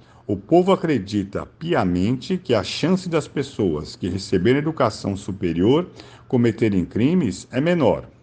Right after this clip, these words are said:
Este é o pensamento comum.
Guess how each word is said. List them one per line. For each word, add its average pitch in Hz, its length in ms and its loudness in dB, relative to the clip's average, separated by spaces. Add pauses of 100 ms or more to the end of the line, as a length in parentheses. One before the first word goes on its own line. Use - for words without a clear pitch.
(800)
Este 92 300 0
é - 20 6
o 131 60 4
pensamento 123 640 0
comum. 127 400 0